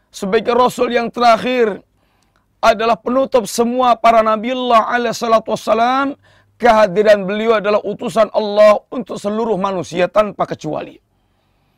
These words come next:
Allah katakan, "Wa ma arsalnaka illa rahmatan lil alamin." Dan tidaklah kami utus engkau, ya Rasulullah, kecuali sebagai rahmat untuk seluruh alam.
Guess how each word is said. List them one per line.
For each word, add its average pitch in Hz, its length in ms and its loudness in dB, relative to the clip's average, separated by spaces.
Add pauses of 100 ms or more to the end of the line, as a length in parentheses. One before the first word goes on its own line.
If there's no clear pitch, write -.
(840)
Allah 285 260 2
katakan, 233 720 0 (640)
"Wa 208 160 4
ma 240 160 2
arsalnaka 240 880 0
illa 269 260 2
rahmatan 220 460 -2
lil 214 100 -4
alamin." 214 400 -2 (500)
Dan 214 280 0
tidaklah 214 520 0
kami 208 240 0
utus - 360 -6
engkau, 214 200 -6
ya 202 160 0
Rasulullah, 180 640 0 (400)
kecuali 220 360 -2
sebagai 196 360 -4
rahmat 220 480 -2
untuk 214 240 -6
seluruh 208 400 -6
alam. 165 320 -4